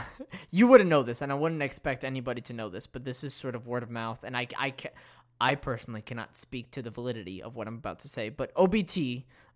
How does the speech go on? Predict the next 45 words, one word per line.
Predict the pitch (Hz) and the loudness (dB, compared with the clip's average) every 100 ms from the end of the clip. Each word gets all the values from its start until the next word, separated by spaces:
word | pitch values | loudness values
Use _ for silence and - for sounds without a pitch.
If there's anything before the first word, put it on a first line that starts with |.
| _ | _
um, | 143 127 101 - | 0 0 -2 -4
which | 165 | 0
they | - 165 | 2 2
mention | 151 185 226 | 2 2 2
in, | 175 151 | 2 2
like, | 131 | 0
the | 127 | -4
first | - 170 151 - | 0 2 2 -4
twenty | - 156 151 | -4 -2 0
minutes | 139 131 | -2 -4
of | |
the | 123 | -6
movie | 120 117 113 | -4 -4 -4
when, | 117 120 117 | -4 -4 -4
uh, | - 123 117 | -2 0 0
Haley | - 143 143 131 | -2 -2 0 -2
and | 127 | -2
Ashley | 123 120 127 | -2 -4 -6
go | 113 | -4
to | 123 | -2
O | 120 | -2
B | 120 | -4
T. | 113 123 120 | -6 -6 -4
O | 147 | -4
B | 170 | -4
T | - 170 | -2 -2
is | 131 | -2
Orange | 113 143 147 | -2 -2 -2
Blossom | 135 127 135 | -2 -2 -4
Trail. | 120 123 104 110 - - - - _ - | -6 -6 -6 -8 -12 -20 -20 -20 _ 0
Um, | 143 127 117 98 - | 2 4 0 -6 -8
it's, | 139 - - | -10 -10 -8
it's, | 139 - - - | -6 -4 -6 -6
it's | 147 - | -8 -4
a | |
sort | 151 160 151 | 0 2 2
of, | 139 | 0
like, | 139 117 | -2 -4
club | - 151 139 - - | -2 0 0 -4 -4
party, | 151 139 131 127 | 0 2 0 -4
uh, | - 120 113 | -2 -2 -2
strip, | - - 135 127 - | -6 -4 -4 -4 -2
as | 139 131 135 | 0 0 0
well | 139 143 147 | 4 4 4
as | 135 127 123 120 | 2 2 0 -6